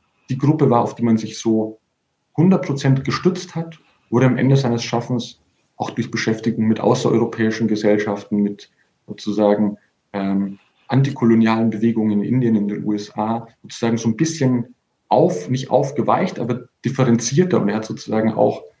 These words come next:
das Proletariat nicht mehr als so homogene Gruppe verstanden, sondern etwas, etwas heterogener und brauchte dann, das wäre zumindest meine Interpretation, am Ende eben auch nicht mehr das Lumpenproletariat als diesen Außenbegriff, von dem man sich abgrenzen wollte, sondern hat den eher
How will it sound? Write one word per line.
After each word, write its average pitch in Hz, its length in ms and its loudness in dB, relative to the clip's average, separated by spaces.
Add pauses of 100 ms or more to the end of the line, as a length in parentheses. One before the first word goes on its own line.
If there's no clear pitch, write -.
(200)
das - 140 -8
Proletariat 117 640 2
nicht 131 180 2
mehr 127 120 2
als 107 160 -2
so - 160 -12
homogene 113 440 2
Gruppe 143 280 -4
verstanden, 127 460 -4
sondern 113 380 2
etwas, - 420 -4
etwas - 320 -14
heterogener 117 720 2 (420)
und 117 180 0
brauchte 135 400 0
dann, 127 400 2
das - 140 -20
wäre 104 80 -4
zumindest 110 360 0
meine 113 400 2
Interpretation, 110 800 -6 (360)
am 107 140 4
Ende 120 220 4
eben 107 160 4
auch - 200 -6
nicht 113 120 -4
mehr 110 80 2
das - 180 -2
Lumpenproletariat 113 880 4
als - 320 -8
diesen 107 400 2 (140)
Außenbegriff, 110 680 2
von 101 120 0
dem 101 100 2
man 98 100 2
sich - 160 -8
abgrenzen 101 560 -2
wollte, 101 220 -2
sondern 101 260 -8
hat - 140 -20
den 101 180 -2
eher 101 220 -4